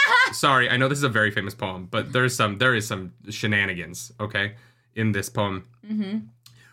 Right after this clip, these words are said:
Speaker 2: Really, there were thirty-six there, piled up with coal and sticks, where he held his lantern and his matches set to make the fires roar.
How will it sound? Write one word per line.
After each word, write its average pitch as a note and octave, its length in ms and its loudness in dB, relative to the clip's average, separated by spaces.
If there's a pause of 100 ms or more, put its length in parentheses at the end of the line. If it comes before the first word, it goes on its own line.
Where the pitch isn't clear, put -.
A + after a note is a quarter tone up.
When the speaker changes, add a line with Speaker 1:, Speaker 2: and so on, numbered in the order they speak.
(120)
Speaker 2:
Really, A#3 220 2
there G#3 120 4
were F3 140 4
thirty-six D#3+ 640 0
there, G#2 240 -4
piled D3 560 2
up B2+ 200 0
with B2 160 -2
coal C3+ 300 2
and A2 160 -2
sticks, A2+ 460 -2
where G#2 400 0 (340)
he C3 200 -2
held D#3+ 280 0
his D3 160 0
lantern C#3 340 2
and C3 140 4
his B2 140 0
matches A#2+ 440 0
set B2 200 0
to B2 100 -2
make A2 220 2
the A2+ 80 -2
fires G#2 440 -2
roar. A#2+ 340 2